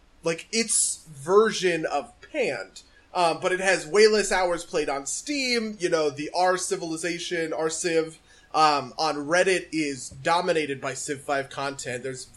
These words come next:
very, very little, if at all, uh, Beyond Earth content. And so I'm really excited to see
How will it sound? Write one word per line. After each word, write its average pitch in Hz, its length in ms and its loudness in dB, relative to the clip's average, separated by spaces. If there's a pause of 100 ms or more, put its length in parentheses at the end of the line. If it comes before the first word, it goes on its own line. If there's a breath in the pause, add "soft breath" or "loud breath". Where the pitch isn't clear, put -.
(120)
very, 139 400 -2
very 131 380 -6
little, 131 380 -6
if 131 200 -6
at 131 100 -4
all, 131 360 -4 (280 soft breath)
uh, 147 160 2
Beyond 156 340 0
Earth 156 220 -2
content. 139 480 -6
And 160 100 -4
so 165 220 0
I'm 151 260 -2
really 226 440 -4
excited 220 600 0
to 170 120 -10
see 190 420 -10